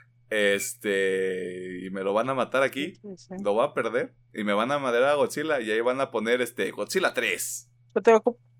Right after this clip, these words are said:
Speaker 1: La rebelión de las máquinas.
Speaker 2: digo, <laughs> digo, yo, digo, ya lo he repetido, no soy tan fanático de esta justificación de que porque son alfas,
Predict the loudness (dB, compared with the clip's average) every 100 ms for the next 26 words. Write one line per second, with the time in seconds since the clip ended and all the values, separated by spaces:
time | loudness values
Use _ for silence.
0 | -20 _ -8 -2 2 4 6 6 4 4
1 | 2 2 -2 -2 2 8 10 10 4 0
2 | -16 -18 -2 4 6 8 6 4 2 2
3 | 2 -6 -18 _ _ 4 6 6 4 0
4 | -6 0 2 2 -2 -6 -4 -4 -2 -2
5 | -2 -6 -4 4 6 6 4 -2 -4 -10
6 | -6 0 0 -2 -6 -8 -4 -4 -2 0
7 | 2 2 2 0 -2